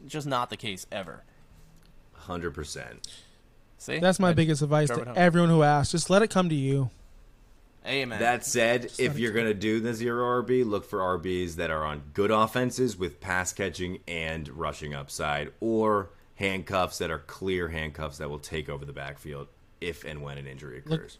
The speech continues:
Speaker 1: Look, look for running
Speaker 3: Look for
Speaker 1: backs who
Speaker 3: Nyheim
Speaker 1: are gonna
Speaker 3: Hines.
Speaker 1: score
Speaker 2: Nyheim
Speaker 1: fantasy
Speaker 2: Hines.
Speaker 1: points.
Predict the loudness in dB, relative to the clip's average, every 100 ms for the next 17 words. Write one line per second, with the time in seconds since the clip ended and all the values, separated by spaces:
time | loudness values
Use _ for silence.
0 | -6 -6 -6 -10 -4 -2 0 -2 2 2
1 | 2 6 8 8 4 2 2 0 -2 -2
2 | -2 -6 -4 -2 0 0 0 0 -2 -4
3 | -6 -8 -8 -12 -12